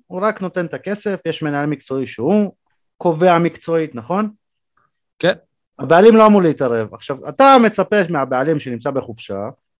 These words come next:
Speaker 1: שהוא לא מתערב, יש מנהל מקצועי שקובע
Speaker 2: אני
Speaker 1: מי
Speaker 2: התכוונתי
Speaker 1: המאמן
Speaker 2: ל-
Speaker 1: שהוחתם.
Speaker 2: אני
Speaker 1: כביכול,
Speaker 2: התכוונ-,
Speaker 1: זה נראה
Speaker 2: סליחה.
Speaker 1: טוב, נשמע טוב.
Speaker 2: אני התכוונתי לעניין של הנראות. אבל בסדר,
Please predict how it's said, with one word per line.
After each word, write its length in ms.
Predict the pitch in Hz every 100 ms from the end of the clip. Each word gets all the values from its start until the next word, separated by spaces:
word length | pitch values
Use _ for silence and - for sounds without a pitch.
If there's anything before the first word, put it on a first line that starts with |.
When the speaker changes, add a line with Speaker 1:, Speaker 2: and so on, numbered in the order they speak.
| _
Speaker 1:
שהוא 200 | - 196
לא 120 | 240
מתערב, 420 | 226 - 135 135
יש 160 | 170 185
מנהל 240 | 185 180 175
מקצועי 340 | 156 160 160
שקובע 480 | 151 143 139 160 156
Speaker 2:
אני 40 | 175
Speaker 1:
מי 100 | 202
Speaker 2:
התכוונתי 300 | 180 175 160
Speaker 1:
המאמן 220 | 170 175
Speaker 2:
ל- 40 | 160
Speaker 1:
שהוחתם. 320 | - 123 -
Speaker 2:
אני 180 | 113 123 _ _ _ _ _ _ _ _ _ _ _ _ _ _ _ _ -
Speaker 1:
כביכול, 560 | 151 143 151 175 226
Speaker 2:
התכוונ-, 100 | 185 - _ _ _ _ _ _ _ -
Speaker 1:
זה 120 | 151
נראה 120 | 165 208
Speaker 2:
סליחה. 100 | -
Speaker 1:
טוב, 280 | 277 170 _
נשמע 320 | 147 131 196
טוב. 240 | 233 170 117
Speaker 2:
אני 80 | 160
התכוונתי 420 | - 185 214 208
לעניין 280 | 165 170 180
של 180 | 165
הנראות. 720 | 151 143 131 185 170 123 - - - - _ _ _ _ _ -
אבל 180 | 139 185
בסדר, 400 | 190 381 392 254